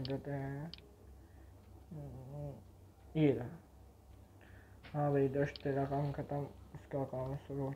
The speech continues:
चलो, हाँ, चलो। अरे हाल करो भाई। हाँ,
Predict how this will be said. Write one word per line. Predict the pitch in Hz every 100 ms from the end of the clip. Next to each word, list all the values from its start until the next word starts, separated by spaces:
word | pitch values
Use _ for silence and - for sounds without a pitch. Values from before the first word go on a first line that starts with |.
| -
चलो, | 135 139 - - - - - - - - - - - - - - - - - - - - -
हाँ, | 143 139 131 139 - - - - - - - - - - - - - - - - - - - - -
चलो। | 143 135 123 - - - - - - - - - - - - - -
अरे | 143 147
हाल | 165 147 151
करो | 170 165
भाई। | 151 156 185 277 285 - - - - - - - - - - - - - - - - - - - - - - - - - 160
हाँ, | 139 131 127 127 135